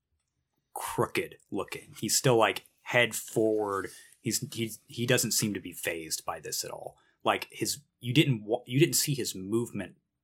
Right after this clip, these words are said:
match yours in any capacity. There was no communication. It was almost like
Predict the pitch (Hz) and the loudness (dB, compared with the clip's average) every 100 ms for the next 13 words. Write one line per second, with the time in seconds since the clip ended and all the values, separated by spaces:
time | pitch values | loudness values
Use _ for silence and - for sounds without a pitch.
0 | _ _ _ 104 107 107 104 - 123 107 | _ _ _ -8 -2 0 0 0 0 0
1 | 98 90 90 110 104 104 - 87 - - | -4 -8 -12 -10 -8 -10 -8 -8 -6 -8
2 | - 95 98 104 98 104 90 - 90 - | -10 -10 -8 -8 -8 -8 -8 -10 -8 -8
3 | - - - - 107 113 131 131 110 110 | -8 -12 -18 -10 -2 2 4 4 2 0
4 | 95 - | -2 -6